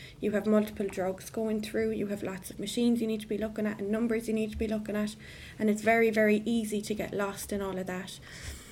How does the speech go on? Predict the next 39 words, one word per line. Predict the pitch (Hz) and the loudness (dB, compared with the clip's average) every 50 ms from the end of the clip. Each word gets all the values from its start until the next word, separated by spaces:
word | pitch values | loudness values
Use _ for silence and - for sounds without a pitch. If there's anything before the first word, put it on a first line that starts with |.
| - - - - | -18 -18 -14 -10
So, | - - - 233 214 202 202 208 202 - - - | -8 -2 4 6 8 8 8 6 4 2 2 2
and | 226 214 214 | 4 6 6
especially | 214 214 - 226 233 233 233 - 226 220 | 4 4 4 4 4 4 2 2 2 4
then | 214 220 208 202 | 6 6 6 6
during | 214 208 202 202 196 196 | 4 2 2 2 0 0
covid, | 196 - 214 214 208 - - - - - - - - | 2 4 4 4 4 2 -6 -10 -8 -10 -10 -4 0
add | 214 202 202 208 | 2 2 2 4
in | 220 208 202 208 | 4 4 4 2
being | 208 214 208 208 | 2 2 2 2
head | 202 214 208 214 | 4 2 2 2
to | - | 0
toe | 214 - 220 202 202 | -4 -2 -2 -2 0
in | 202 202 | -2 -2
full | - - 214 208 196 208 214 | -2 0 0 2 2 0 -2
personal | - - - 208 214 214 - 202 190 | -4 -2 0 0 0 2 0 -6 -8
protective | - - - 220 220 214 - 214 214 | -8 -4 -4 -4 -4 -2 -6 -6 -6
equipment, | 214 - 226 - - 208 104 196 - | -4 -4 -4 -4 -2 -4 -4 -4 -4
it | 208 208 - | -6 -4 -2
can | 208 196 | -2 0
make | 202 202 202 202 | 0 -2 -2 -2
things | - 202 196 196 190 | -4 -4 -4 -4 -4
a | |
lot | 190 202 202 - | -4 -4 -4 -4
more | 202 190 185 | -4 -4 -4
difficult. | 185 202 208 - - - - - - - - - - - - - - - - - - - - - - | -4 -4 -6 -6 -8 -10 -12 -10 -10 -14 -10 -10 -10 -8 -8 -12 -12 -12 -12 -14 -16 -10 -8 -6 -2
Um, | - 208 208 208 202 208 208 214 214 208 - - - - - - - - - - - | 0 2 4 4 4 2 0 -2 -4 -6 -10 -8 -8 -8 -6 -6 -10 -10 -10 -12 -4
but | - 240 220 208 214 - - - - - - - - - - | 2 4 4 4 4 2 -2 -6 -8 -8 -10 -14 -12 -2 0
it | 214 220 - | 0 2 2
was | 220 202 | 2 2
very, | 196 226 220 220 220 214 214 | 4 6 6 8 8 8 6
very | 208 208 220 214 208 208 202 | 6 6 6 6 8 6 6
easy | 196 - 214 214 208 214 | 4 4 4 4 4 2
for | 208 208 208 196 | 0 0 0 2
me | 196 196 196 | 2 2 0
to | 196 - - | 0 -4 -6
see | - - - 226 214 202 196 - - - | -6 -2 0 0 2 2 0 -4 -6 -2
very | - 208 202 202 208 202 202 | 2 2 4 4 4 4 4
early | 190 196 196 202 202 | 2 2 2 0 0
on | 196 185 180 208 214 214 214 | 0 -2 -2 -2 -2 -4 -4